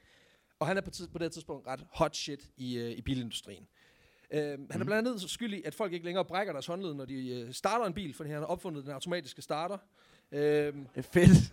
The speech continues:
Speaker 1: det er s-, ja, nå, jamen, altså, der var
Speaker 2: Ja.
Speaker 1: en gang, hvor
Speaker 2: Ja, hvor du
Speaker 1: så
Speaker 2: skulle,
Speaker 1: kom
Speaker 2: hvor
Speaker 1: med to brækkede håndled, så kunne du ikke køre bil.
Speaker 2: <laughs>
Speaker 1: Af, af flere, af flere grunde.
Speaker 2: Ja, der, der var biler bogstaveligt, som de der legetøjsbil, hvor du var nødt til at trække den tilbage, for at den kunne køre frem.
Speaker 1: Ja, det, ej,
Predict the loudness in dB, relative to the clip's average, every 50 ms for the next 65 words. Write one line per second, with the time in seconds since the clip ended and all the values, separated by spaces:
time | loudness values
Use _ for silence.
0 | -10 -8 -8 -8 -8 -6 -6 -6 0 2 2 2 2 0 -2 -6 -6 -8 -6 0
1 | 8 10 10 12 12 10 8 6 0 -12 -12 _ 2 2 2 2 2 2 8 10
2 | 12 12 12 12 10 8 8 10 12 12 12 12 8 -8 -4 -4 -2 2 4 4
3 | 4 4 4 2 2 2 2 0 0 -2 -4 -2 0 0 0 0 -2 -4 -4 -4
4 | -4 -4 -8 -8 -10 -16 -20 -4 4 8 10 10 10 10 8 6 6 0 0 4
5 | 4 4 6 6 6 6 6 4 4 2 4 6 4 4 4 2 -4 -6 -8 -4
6 | 4 6 6 8 8 6 8 8 12 12 12 10 10 8 6 6 8 8 8 8
7 | 8 4 6 8 8 8 8 6 0 2 6 8 10 10 12 10 12 10 10 8
8 | 8 4 2 6 6 6 8 6 6 8 10 10 10 8 8 4 4 0 0 0
9 | 0 0 2 2 4 6 8 8 8 6 4 0 -2 -6 -8 -6 -6 -6 -4 -2
10 | -4 -4 -4 -6 -14 -20 -20 -16 -4 2 2 2 2 2 -4 -8 -8 -8 -20 -20
11 | -20 -18 -10 -8 -6